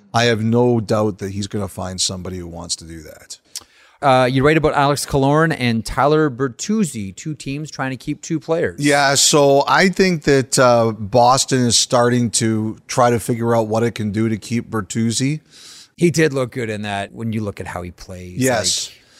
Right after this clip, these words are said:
Speaker 1: Now, with Bertuzzi, one of the reasons I think it didn't work out with Detroit was because of term, that, you know, he had a certain term and he,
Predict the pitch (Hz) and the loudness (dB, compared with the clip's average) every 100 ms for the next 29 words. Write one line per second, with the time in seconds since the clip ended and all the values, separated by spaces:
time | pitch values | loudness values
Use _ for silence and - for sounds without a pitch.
0 | - 123 143 139 143 120 131 131 - 180 | -2 4 4 6 4 2 0 0 2 4
1 | 196 156 131 120 120 98 _ 127 117 135 | 4 2 2 2 0 -4 _ -8 0 2
2 | 175 147 135 127 123 120 123 123 107 - | 4 2 0 0 -2 0 0 0 -2 -10
3 | 117 110 127 131 117 117 120 117 117 107 | -12 -8 -6 -2 0 0 0 0 -2 -6
4 | - 120 120 110 101 110 - 113 104 - | -2 0 0 0 -6 -8 -4 -4 -4 -8
5 | - 107 87 82 104 113 101 101 - _ | -8 -8 -8 -16 -16 -8 -6 -8 -12 _
6 | _ _ _ 117 117 110 - 127 127 117 | _ _ _ 2 2 2 2 2 2 2
7 | 117 110 110 - 120 113 107 - 113 113 | 0 0 0 0 -2 -4 -6 -4 -4 -4
8 | 107 107 | -4 -4